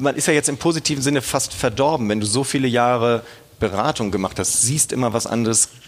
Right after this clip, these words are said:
redest über andere Themen mit immer anderen Leuten.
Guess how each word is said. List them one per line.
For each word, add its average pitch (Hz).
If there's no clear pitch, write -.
redest 123
über 120
andere 110
Themen 143
mit 110
immer 127
anderen 110
Leuten. 123